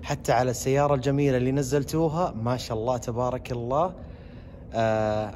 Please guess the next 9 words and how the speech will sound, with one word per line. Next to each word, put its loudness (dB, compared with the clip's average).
أنا 6
راح 2
أترك -4
الراي 2
لمتابعيني، 0
لكم -4
أنتم. 0
جربوا 2
السيارة، 2